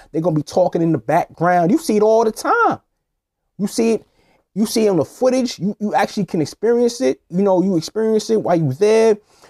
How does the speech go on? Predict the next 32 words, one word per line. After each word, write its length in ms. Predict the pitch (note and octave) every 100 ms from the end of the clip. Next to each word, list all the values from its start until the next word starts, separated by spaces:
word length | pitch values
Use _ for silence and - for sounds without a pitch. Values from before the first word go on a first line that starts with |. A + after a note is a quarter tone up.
| _
People 320 | - E3 D#3
having 240 | C3+ D#3+ C#3
side 340 | - F#3 F#3
conversations. 840 | - F#3+ D#3 - G#3+ G#3 - G3 D#3
They 160 | C3+
drinking. 580 | A2+ E3+ G3 F#3+ G3+ F#3+
They 160 | D3+ -
eating. 400 | - G3 - F#3
They 140 | F3 F3+
not 220 | G#3 -
even 180 | F3 D#3+
paying 260 | - G3
attention 420 | D3 - A3+ - F#3
to 120 | F#3
you 240 | C#3+ G#2 - _ _ _
because 400 | - - G#3 C#3+
you 80 | G#3
just 220 | E3+ D#3+ C#3
lost 300 | F3 F3+ F3
the 60 |
crowd. 480 | - G#3 F3+ C#3+ F2+
So 380 | - D3 C#3 - _ _ _ _ _
something 320 | - F#3+ E3+
to 60 | D3
work 300 | D#3+ D#3 D#3+
on. 240 | D3 A2
You 120 | A#2+
know 60 | D3
what 60 | D3
I'm 60 |
saying? 540 | - D#3 D3+ D3 D3 - _ _ -
And 500 | C#3 C3+ B2+ B2+